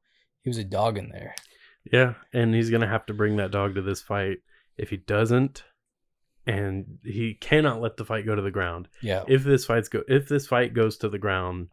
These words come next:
Speaker 2: Sean O'Malley by submission, uh, e-, even if it's Yan that takes it to the ground.
Speaker 1: Yeah. Uh, Sean O'Malley has good jiu-jitsu.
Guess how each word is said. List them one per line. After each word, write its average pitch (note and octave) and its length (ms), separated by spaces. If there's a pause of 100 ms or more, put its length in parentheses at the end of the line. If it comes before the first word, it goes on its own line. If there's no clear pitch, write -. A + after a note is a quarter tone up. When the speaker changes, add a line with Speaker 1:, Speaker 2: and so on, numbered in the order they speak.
(300)
Speaker 2:
Sean G#2 280
O'Malley F2+ 480 (1080)
by E2 480
submission, F2+ 640
uh, F2+ 460
e-, A2+ 140
even A2+ 240
if G2+ 160
it's G2 160
Yan F#2 240
that F2 120
takes - 260
it - 80
to - 100
the A2 80
ground. C3+ 260
Speaker 1:
Yeah. G#2 240 (120)
Uh, B2+ 480
Sean D3+ 220
O'Malley C#3 380
has A2+ 460
good A#2+ 120
jiu-jitsu. A2 540